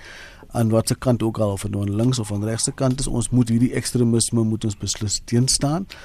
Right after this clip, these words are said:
Ons het 'n groot middelgrond in Suid-Afrika van Suid-Afrikaners wat baie graag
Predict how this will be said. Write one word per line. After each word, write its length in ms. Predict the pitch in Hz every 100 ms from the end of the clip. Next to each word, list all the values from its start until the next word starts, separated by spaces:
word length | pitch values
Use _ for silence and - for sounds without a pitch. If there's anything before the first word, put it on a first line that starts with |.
| - - -
Ons 160 | 117 110
het 140 | 107
'n 40 | 110
groot 440 | - - 151 165
middelgrond 640 | 127 120 135 - 135 127
in 80 | 123
Suid-Afrika 580 | 120 117 113 131 127 135
van 220 | - 120
Suid-Afrikaners 720 | 113 110 113 107 117 117 110
wat 200 | 107 95
baie 260 | 98 123 131
graag 440 | - 123 104